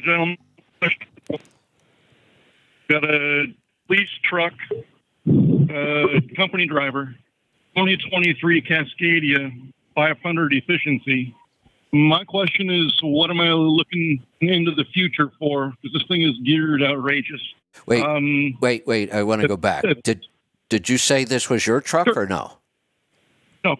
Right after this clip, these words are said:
Speaker 1: company truck.
Speaker 2: Okay. Uh, and you're worried
Speaker 1: I'm
Speaker 2: about
Speaker 1: just, I'm, I'm, I'm, I'm
Speaker 2: maintenance in the
Speaker 1: trying to
Speaker 2: future?
Speaker 1: Well, I, I'm, I'm the, the kind of employee that likes to look ahead.
Speaker 2: No, I appreciate that. But, uh,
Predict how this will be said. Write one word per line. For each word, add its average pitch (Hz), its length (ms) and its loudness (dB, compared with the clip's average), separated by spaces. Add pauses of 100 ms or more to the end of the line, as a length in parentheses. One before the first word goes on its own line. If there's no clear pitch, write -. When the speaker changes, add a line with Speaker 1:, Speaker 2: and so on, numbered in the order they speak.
Speaker 1:
company 202 240 -2
truck. 139 220 -4 (300)
Speaker 2:
Okay. 85 460 -2 (720)
Uh, 95 200 0 (240)
and 117 180 2
you're 113 160 0
worried 117 320 2
Speaker 1:
I'm 160 60 0
Speaker 2:
about 107 180 2
Speaker 1:
just, 180 100 -4
I'm, 180 60 -6
I'm, 180 100 -2
I'm, 190 60 0
I'm 185 60 2
Speaker 2:
maintenance - 580 0
in 143 80 2
the 135 120 2
Speaker 1:
trying - 100 -2
to 143 100 2
Speaker 2:
future? 151 280 -2 (1120)
Speaker 1:
Well, 151 440 0
I, 143 200 -2 (100)
I'm, 143 400 -2
I'm 139 400 0
the, 143 340 0
the 143 120 -4
kind 156 320 -2
of 131 80 -4
employee 147 560 -2
that 143 120 0
likes 143 220 -8
to 143 80 -10
look 135 160 -6
ahead. 131 280 -2 (300)
Speaker 2:
No, 151 120 2
I 165 100 2
appreciate 196 720 -2
that. 57 320 -6 (140)
But, 127 160 2
uh, 123 80 0